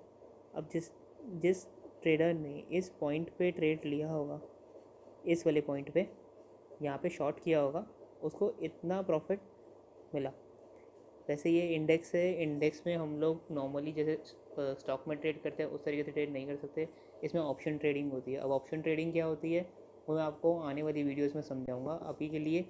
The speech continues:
मैं आपको खाली Marubozu या फिर Candles की applicability बता रहा हूँ कि वो, आ, अपने chart में,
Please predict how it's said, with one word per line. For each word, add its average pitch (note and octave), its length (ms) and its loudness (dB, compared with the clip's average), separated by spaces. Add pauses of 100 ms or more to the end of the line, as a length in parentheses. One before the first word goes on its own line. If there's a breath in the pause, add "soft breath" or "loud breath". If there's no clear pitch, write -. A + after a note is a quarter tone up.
(340 loud breath)
मैं D3 60 2
आपको D#3 160 4
खाली D#3+ 280 2
Marubozu D#3 680 2
या D#3+ 160 2
फिर D#3 160 -2
Candles C#3+ 460 -4
की F3+ 140 -2
applicability D#3+ 680 -2
बता C#3+ 180 -2
रहा C#3+ 100 -2
हूँ D#3 80 -6
कि E3+ 80 -4
वो, D#3+ 200 0 (580)
आ, C#3+ 140 -6
अपने D#3 540 -2
chart D3+ 440 0
में, D#3+ 260 -2